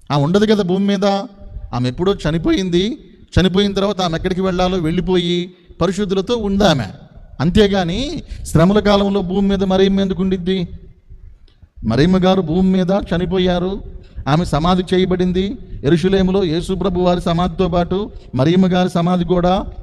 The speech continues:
యెరూషలేములో ఉంటుంది, ఒలీవల కోట దగ్గర. మరి ఆమె చనిపోయిన ఆమె ప్రకటన గ్రంథం పన్నెండో అధ్యాయంలో మళ్ళీ వచ్చిందంటారా? ఎటువైపు నుండి వచ్చింది? ప్రకటన గ్రంథం పన్నెండో అధ్యాయం ఎలా కనబడుతుంది? తర్వాత ఏమని రాసిందంటే, ఈ స్త్రీ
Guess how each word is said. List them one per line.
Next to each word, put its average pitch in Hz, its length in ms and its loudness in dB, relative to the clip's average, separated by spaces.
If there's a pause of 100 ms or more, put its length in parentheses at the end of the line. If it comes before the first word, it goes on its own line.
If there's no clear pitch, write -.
యెరూషలేములో 180 600 0
ఉంటుంది, 170 340 0
ఒలీవల 170 340 2
కోట 165 260 -4
దగ్గర. 160 320 -2 (920)
మరి 185 180 2
ఆమె 170 140 0
చనిపోయిన 185 540 0
ఆమె 185 540 -2 (720)
ప్రకటన 185 280 0
గ్రంథం 202 300 0
పన్నెండో 190 400 0
అధ్యాయంలో 190 360 -2
మళ్ళీ 170 240 2
వచ్చిందంటారా? 180 680 0 (240)
ఎటువైపు 185 340 0
నుండి 185 200 0
వచ్చింది? 185 500 -4 (840)
ప్రకటన 165 220 2
గ్రంథం 196 280 2
పన్నెండో 190 340 2
అధ్యాయం 185 260 0
ఎలా 170 180 2
కనబడుతుంది? 185 800 0 (540)
తర్వాత 180 320 4
ఏమని 185 240 0
రాసిందంటే, 180 500 -2
ఈ 170 40 -2
స్త్రీ 185 560 0